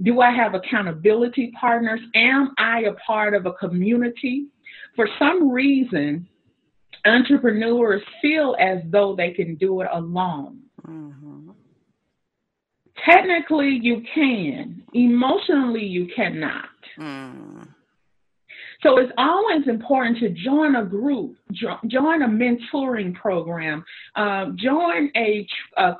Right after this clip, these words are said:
Speaker 1: coaching, a training program online to those that are replicable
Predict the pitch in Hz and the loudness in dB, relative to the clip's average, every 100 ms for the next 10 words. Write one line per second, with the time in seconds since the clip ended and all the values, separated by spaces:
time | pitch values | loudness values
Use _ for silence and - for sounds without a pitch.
0 | - 285 277 - 226 190 175 165 151 - | -2 0 0 -2 -2 -2 -2 -2 -4 -12
1 | _ _ - 294 285 294 262 214 - 220 | _ _ -2 2 4 4 4 0 0 2
2 | 190 180 190 175 160 139 175 175 214 269 | 2 0 -2 -4 -6 -4 -4 -2 0 0
3 | 233 180 180 160 196 214 208 202 180 156 | 0 -2 -4 0 2 2 0 0 -2 -2
4 | 202 - 240 - 170 160 156 | -2 0 -2 -2 -4 -2 -2